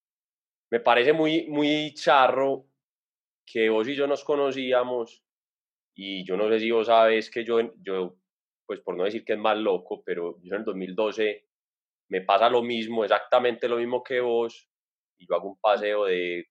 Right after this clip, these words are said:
cuatro mil quinientos kilómetros solo, solo, yo me atravieso todo Estados Unidos solo.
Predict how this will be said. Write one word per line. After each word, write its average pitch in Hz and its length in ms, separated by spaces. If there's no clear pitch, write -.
cuatro 92 320
mil 95 200
quinientos 110 440
kilómetros 92 760
solo, 127 500
solo, 117 340
yo 85 120
me 92 80
atravieso 90 360
todo 104 120
Estados 98 300
Unidos 92 440
solo. 92 420